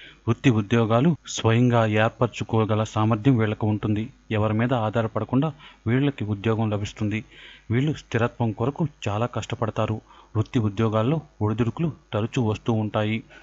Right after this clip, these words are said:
ఆదరించి అండగా నిలిచేవారు కూడా వీళ్ళకు ఉంటారని చెప్పవచ్చు. ఎన్ని సమస్యలు ఉన్నా ప్రశాంతంగా నిద్రపోతారు.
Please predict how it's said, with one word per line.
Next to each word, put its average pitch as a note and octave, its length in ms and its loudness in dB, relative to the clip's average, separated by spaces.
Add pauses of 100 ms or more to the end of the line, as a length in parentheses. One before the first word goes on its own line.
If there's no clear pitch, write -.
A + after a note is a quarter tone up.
(140)
ఆదరించి A2 560 -2 (140)
అండగా A2+ 340 0
నిలిచేవారు G#2+ 520 -2
కూడా C#3 280 -2 (240)
వీళ్ళకు G#2+ 320 -2
ఉంటారని A2 420 -2
చెప్పవచ్చు. A2 480 -4 (320)
ఎన్ని A#2 240 0
సమస్యలు A2+ 440 -4
ఉన్నా A#2+ 280 0 (260)
ప్రశాంతంగా C3 640 0
నిద్రపోతారు. A2 720 -2